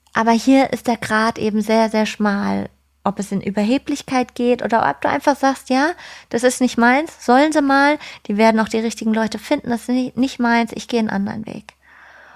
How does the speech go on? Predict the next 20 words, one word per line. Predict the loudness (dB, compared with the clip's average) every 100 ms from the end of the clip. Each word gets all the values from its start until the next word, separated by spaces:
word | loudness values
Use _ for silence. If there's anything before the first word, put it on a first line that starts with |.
| -2
Und | 2 4
darin | 4 2 0
liegt | -2 -6
der | -6
Unterschied. | -4 -6 -8 -10 -14 -20 _ _ _ -16 -14 -4
Also | 2 4 4 2 2
was | -2 -4 -18 _ -20 _ _ _ 4
macht | 6 6 2 -6 -12 -6
Überheblichkeit? | 0 2 4 4 2 0 -6 -6 -6 -4 -2
Und | -2
das | -2 -4
ist | -8
auch | -4
hier | -2 0
ganz | -2 -2
wichtig | -4 -6 -6
zu | -4
erkennen, | -4 -2 0 2 0 -4 -16 -20 -6 2
Überheblichkeit | 4 4 2 2 2 2 -2 -6 -6 -6 -4 -4 -10 -6
trennt. | -2 2 4 4 2 -2